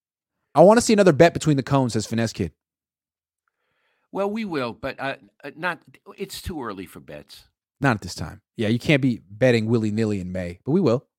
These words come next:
Speaker 2: Willy-nilly.
Speaker 1: Willy-nilly. Timothy Glenn says, "Who throws the ball at rookie minicamp?"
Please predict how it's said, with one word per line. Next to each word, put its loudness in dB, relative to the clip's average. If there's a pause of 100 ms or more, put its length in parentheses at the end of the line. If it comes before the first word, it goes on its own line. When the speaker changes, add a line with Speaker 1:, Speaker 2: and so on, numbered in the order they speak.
(500)
Speaker 2:
Willy-nilly. -10 (360)
Speaker 1:
Willy-nilly. -2 (120)
Timothy 0
Glenn -2
says, -4
"Who 0
throws 2
the -2
ball 2
at 0
rookie -4
minicamp?" -6